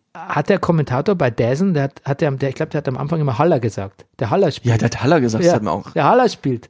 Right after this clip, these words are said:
Speaker 2: Der Haller.
Speaker 1: Erst gegen Schluss hat er sich besonnen.
Speaker 2: Ja.
Speaker 1: Hat ihm jemand mal geflüstert hier in der Regie. Du, das ist ein Franz. Du,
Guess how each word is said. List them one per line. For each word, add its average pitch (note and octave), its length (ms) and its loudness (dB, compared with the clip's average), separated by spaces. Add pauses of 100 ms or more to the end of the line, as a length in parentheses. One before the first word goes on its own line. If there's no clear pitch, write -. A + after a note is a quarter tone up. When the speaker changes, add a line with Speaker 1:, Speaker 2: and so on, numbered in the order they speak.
(140)
Speaker 2:
Der G2 120 -10
Haller. B2+ 240 0
Speaker 1:
Erst F3 160 2
gegen E3+ 160 0
Schluss F#3+ 220 0
hat F3 100 0
er D3 60 -4
sich C#3 120 -4
besonnen. C3 420 -2 (180)
Speaker 2:
Ja. A#2 120 2 (360)
Speaker 1:
Hat - 80 -10
ihm C3 100 -2
jemand C#3 240 0
mal B2 140 0
geflüstert A#2 480 -4
hier G#2 160 -4
in G2+ 60 -4
der G2 120 -6
Regie. G2 400 -8
Du, - 220 -16 (480)
das - 140 -18
ist - 160 -18
ein - 40 -20
Franz. - 380 -16 (340)
Du, - 260 2